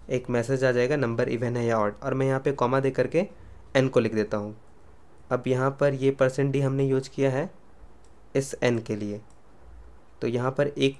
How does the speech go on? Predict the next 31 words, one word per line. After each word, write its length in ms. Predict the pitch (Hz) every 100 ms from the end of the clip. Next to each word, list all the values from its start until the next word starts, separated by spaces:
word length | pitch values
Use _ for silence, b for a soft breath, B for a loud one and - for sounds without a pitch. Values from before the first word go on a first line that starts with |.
| -
तो 200 | 143 147 - - - - -
कंडीशन 400 | 135 135 135 151
बन 140 | 147 156
गया 180 | 131
है। 180 | 110 131 - b b b -
अगर 320 | 135 165 190
वो 160 | 170 170
नंबर 320 | 160 156 165
टू 180 | 165 160
से 120 | 160 147
डिविजिबल 420 | 147 135 139 151
नहीं 280 | 135 135 139
होगा 320 | 110 113 - - b b b b -
तो 60 |
उसके 280 | 139 139 165
लिए 120 | 165
हम 280 | 160 147 165 - -
else 200 | 139 139
ब्लॉक 220 | 127 123
को 80 | 123
यूज़ 180 | 113 113
करेंगे, 280 | 117 113 143
और 200 | - 120
मैं 140 | 123
यहाँ 180 | 120 117 117
पे 120 | 127
else 240 | 131 117
यूज़ 160 | 131 123
कर 140 | 123 117
रहा 100 | 120
हूँ, 140 | 160